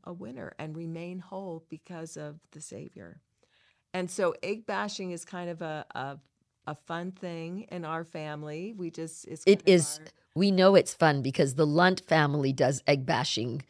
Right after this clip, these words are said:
Speaker 1: Too.
Speaker 2: activities and invites us to join.
Speaker 1: Yes, it
Speaker 2: Ollie
Speaker 1: is
Speaker 2: Lunt
Speaker 1: fun.
Speaker 2: leads the charge. That's their oldest son. They have Ollie and, um, Eliza, and egg bashing is lots of fun,
Speaker 1: Oh,
Speaker 2: but
Speaker 1: yeah.
Speaker 2: it's meaningful too.
Speaker 1: It
Speaker 2: I,
Speaker 1: is.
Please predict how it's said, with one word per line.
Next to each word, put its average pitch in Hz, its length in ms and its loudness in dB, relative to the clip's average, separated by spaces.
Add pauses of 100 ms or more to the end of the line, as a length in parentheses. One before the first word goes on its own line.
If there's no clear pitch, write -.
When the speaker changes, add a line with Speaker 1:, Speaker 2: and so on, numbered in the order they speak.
(320)
Speaker 1:
Too. 139 380 -4
Speaker 2:
activities 160 560 4
and 156 140 0
invites 147 540 0
us - 260 -2
to - 140 -6
join. 127 520 -2
Speaker 1:
Yes, - 480 -4
it - 40 2
Speaker 2:
Ollie 160 260 8
Speaker 1:
is 151 40 2
Speaker 2:
Lunt 151 280 4
Speaker 1:
fun. 151 80 -4
Speaker 2:
leads 156 320 2
the 143 320 2 (540)
charge. 165 500 8
That's 147 240 0
their 143 240 0 (240)
oldest 147 420 -4 (140)
son. 127 240 -4
They 143 60 2
have 139 120 0 (320)
Ollie 139 380 -2 (160)
and, 139 200 -4 (160)
um, 131 220 -6 (140)
Eliza, 143 480 0 (420)
and 135 260 2 (280)
egg 165 160 4
bashing 151 360 2
is 127 180 -4
lots 131 400 -2
of - 200 -8
fun, 92 380 -8 (100)
Speaker 1:
Oh, 151 100 -10
Speaker 2:
but 165 160 -2
Speaker 1:
yeah. - 100 -4
Speaker 2:
it's - 220 -12
meaningful 208 600 -4
too. 170 200 -6 (320)
Speaker 1:
It 156 80 -10
Speaker 2:
I, 208 160 4
Speaker 1:
is. - 240 -8